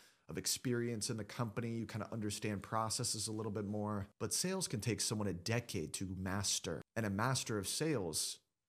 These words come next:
out here in the world, just in the job marketplace, two hundred grand per year salaries, three hundred thousand dollar commissions per year.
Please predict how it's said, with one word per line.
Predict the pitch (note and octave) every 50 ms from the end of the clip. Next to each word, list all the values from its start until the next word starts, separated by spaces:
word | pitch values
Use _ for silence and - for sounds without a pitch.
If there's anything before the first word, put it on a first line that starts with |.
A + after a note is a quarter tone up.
| _ _ _ _ _ - -
out | A#2 B2+ A#2
here | - C3 C3 C3+
in | A#2+
the | A2 G#2
world, | G#2 A2 B2 C3 C3 B2 G2+
just | - E3+ G3+ G3+ - -
in | E3+ D#3 C#3
the | C3
job | G#2 F#2+ A2+ B2 A#2+ A#2+ G#2+
marketplace, | G#2 G#2+ A#2+ C3 - - - - - F#2 E2 C#2 - - - - - - -
two | - - E3+ D#3
hundred | C3+ D#3+ D3 C3+ C3 C3+ A#2
grand | G2+ G2 A#2 A#2+ A#2+ A#2 G#2+
per | - - G#2+
year | G2+ G2+ G2 F#2+
salaries, | G2+ - - C3 C3+ B2 G2+ F2 D#2 C#2+ -
three | - - D#3+ E3
hundred | C3+ A#2 C#3 C3 A#2+ A#2+ A2 G2+
thousand | A#2 G#2+ A2 G#2+ F#2+ G2+ G2
dollar | F#2 F2+ F2+ E2+ D#2
commissions | - - - F#2+ G2 A#2+ A#2+ - - F#2 E2+ -
per | - - F#2
year. | D2 C#2 C2+ B1+ G#1 G1+ -